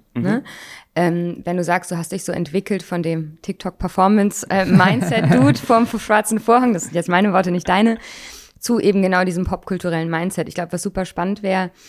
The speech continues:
Speaker 2: äh, für unsere HörerInnen, weil wir auch Leute haben, die stehen irgendwie grad am Berufsanfang.
Speaker 1: Mhm.
Speaker 2: Ähm, was sind da so, also wie hast du das geschafft? Ganz doof, ne? Also hast du irgendwelche Quellen, irgendwelche, äh, Seiten oder, äh, Frameworks, whatever, wo du sagst, okay,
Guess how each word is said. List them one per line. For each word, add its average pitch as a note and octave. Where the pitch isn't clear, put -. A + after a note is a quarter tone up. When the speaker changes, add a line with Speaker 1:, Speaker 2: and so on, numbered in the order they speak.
Speaker 2:
äh, E3
für -
unsere E3
HörerInnen, E3+
weil D#3+
wir D#3+
auch D3
Leute E3
haben, E3
die D#3
stehen E3+
irgendwie D#3+
grad D#3+
am D#3
Berufsanfang. G#3+
Speaker 1:
Mhm. C#3
Speaker 2:
Ähm, F#3
was G3
sind A3+
da F#3+
so, F#3+
also E3+
wie G#3
hast G#3+
du -
das E3+
geschafft? -
Ganz E3+
doof, -
ne? G#3+
Also G3+
hast F3
du F#3
irgendwelche E3+
Quellen, A3
irgendwelche, F3
äh, E3+
Seiten A3+
oder, F3+
äh, G#2+
Frameworks, A3+
whatever, F#3
wo G3
du F#3
sagst, F3
okay, F3+